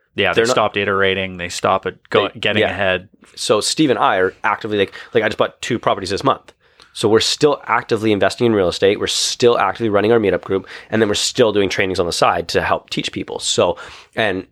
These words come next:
Speaker 2: um, we're creating a program now. It's a mastermind where it's higher level. Again, we've got the, the beginner with all the meetup groups, and then we're moving into the higher levels. We can't find anybody that's doing this kind of training. And again, we did the same thing. Like, "Hey, if we did this for our meetup group and it worked,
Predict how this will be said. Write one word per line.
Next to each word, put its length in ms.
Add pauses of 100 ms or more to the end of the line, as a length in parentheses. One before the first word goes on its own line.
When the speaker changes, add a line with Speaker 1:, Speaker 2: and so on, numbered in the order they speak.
Speaker 2:
um, 280
we're 120
creating 340
a 40
program 360
now. 120
It's 100
a 60
mastermind 560 (280)
where 160
it's 220 (140)
higher 360
level. 360
Again, 180
we've 140
got 100
the, 120
the 180 (160)
beginner 260
with 200
all 180
the 80
meetup 320
groups, 320 (320)
and 80
then 140
we're 120
moving 240
into 80
the 80
higher 200
levels. 340 (100)
We 140
can't 240
find 420
anybody 360
that's 160
doing 180
this 100
kind 160
of 60
training. 320 (420)
And 80
again, 160
we 80
did 100
the 40
same 180
thing. 160
Like, 120
"Hey, 120
if 100
we 60
did 140
this 100
for 140
our 60
meetup 280
group 160
and 80
it 80
worked, 300